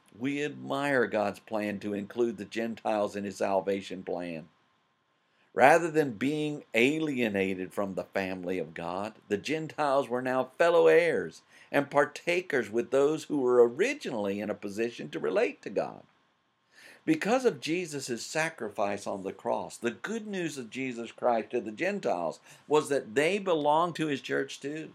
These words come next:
May all who read Paul's words or hear these words give praise and honor to our Creator God, who has made such provision for all people to be a part of his family.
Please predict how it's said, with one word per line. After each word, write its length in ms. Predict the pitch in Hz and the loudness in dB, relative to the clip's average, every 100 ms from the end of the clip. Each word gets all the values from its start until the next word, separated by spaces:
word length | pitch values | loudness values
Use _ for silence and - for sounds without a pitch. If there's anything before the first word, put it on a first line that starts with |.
| _ _ _ _ _ _ - | _ _ _ _ _ _ -4
May 220 | 104 107 | 0 4
all 340 | 120 147 160 | 8 10 10
who 160 | 143 165 | 6 0
read 360 | 139 156 160 135 | -2 -2 -2 0
Paul's 420 | 165 160 165 131 | 6 8 8 6
words 440 | 151 151 131 101 | 6 6 6 4
or 120 | 110 - | 0 0
hear 280 | 143 185 185 | 0 8 8
these 380 | 151 196 220 151 | 8 -2 -4 -4
words 380 | 107 101 101 - | 0 2 0 0
give 280 | 185 185 | 2 2
praise 440 | - 156 202 226 240 | 0 -2 0 -2 -2
and 120 | 240 | -2
honor 400 | 190 233 190 92 - - - | 0 0 -2 -6 -10 -20 -8
to 180 | - 151 | 2 6
our 140 | 139 | 6
Creator 680 | 131 - 143 143 165 214 214 | 6 0 -4 0 0 2 0
God, 460 | 151 143 165 92 80 _ _ _ | 2 0 -2 -6 -10 _ _ _
who 140 | 143 139 | 6 6
has 140 | 113 | 6
made 360 | 120 139 143 - | 0 -2 -2 -4
such 400 | 143 143 - - | 0 0 -2 -2
provision 720 | 123 113 135 139 107 95 85 _ _ _ _ | -2 4 4 2 -4 -8 -10 _ _ _ _
for 220 | 143 156 | 4 4
all 420 | 147 196 226 226 | 6 6 8 6
people 520 | - 127 90 78 73 _ _ - | 0 -6 -8 -12 -16 _ _ -4
to 100 | 117 | -2
be 200 | 104 110 | 0 -2
a 80 | |
part 580 | 107 - 160 139 92 82 | -2 -4 0 0 0 -6
of 100 | 90 | -10
his 180 | 95 98 | -10 -10
family. 440 | - 95 78 55 | -10 -10 -10 -16